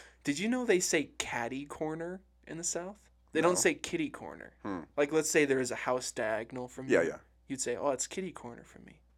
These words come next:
Speaker 1: They say catty.
Speaker 2: Hmm.
Speaker 1: Yeah, isn't that weird? So anyways, we were talking, and I was like, "I bet I can make one up on the spot." And, and so I did, and I said, "Wow, you, uh,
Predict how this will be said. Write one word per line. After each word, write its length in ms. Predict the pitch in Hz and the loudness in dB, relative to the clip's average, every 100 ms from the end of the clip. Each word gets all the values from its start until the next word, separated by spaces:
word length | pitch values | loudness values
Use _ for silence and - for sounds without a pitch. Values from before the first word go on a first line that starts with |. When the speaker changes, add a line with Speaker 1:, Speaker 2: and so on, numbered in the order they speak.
| _ _ - | _ _ 2
Speaker 1:
They 100 | 151 | 4
say 180 | 160 147 - | 4 0 -6
catty. 640 | - - 143 151 - _ _ _ _ | -14 -12 -12 -12 -18 _ _ _ _
Speaker 2:
Hmm. 120 | 151 - _ _ _ _ _ _ _ - | -10 -10 _ _ _ _ _ _ _ -10
Speaker 1:
Yeah, 140 | 123 | -8
isn't 160 | 113 139 | -8 -10
that 80 | 123 | -12
weird? 200 | 117 - | -12 2
So 140 | 185 | 6
anyways, 480 | 190 143 127 127 - - - - - - - _ | 6 6 4 2 -2 -10 -20 -20 -20 -20 -20 _
we 120 | 139 | 2
were 100 | 151 | 4
talking, 600 | 170 151 131 131 143 143 - - | 4 4 4 2 -4 -4 -8 -6
and 380 | 139 131 127 - - | -2 -2 -2 -4 -4
I 120 | 147 | -2
was 200 | 156 - | -2 -2
like, 260 | 131 - - _ - | -4 -8 -18 _ -6
"I 140 | 165 | 2
bet 140 | 175 | 6
I 100 | 160 | 8
can 240 | 147 139 127 | 6 0 -2
make 240 | 123 123 | -2 -2
one 120 | 127 120 | -6 -8
up 200 | 117 - | -10 -10
on 140 | 101 | -10
the 60 | 71 | -6
spot." 500 | - - 104 - - _ | -6 -6 -8 -8 -12 _
And, 420 | - - 69 - - _ - | -12 -12 -12 -16 -20 _ -10
and 160 | 139 | -4
so 160 | - 131 | 0 2
I 120 | 123 | 0
did, 260 | 120 135 127 | 0 0 0
and 100 | 127 | -4
I 60 | |
said, 400 | 127 - 123 113 - _ _ _ _ _ _ _ - | -2 0 -2 -4 -12 _ _ _ _ _ _ _ 6
"Wow, 220 | 139 143 | 10 12
you, 340 | 127 131 143 | 10 6 8
uh, 280 | 139 127 117 | 8 6 2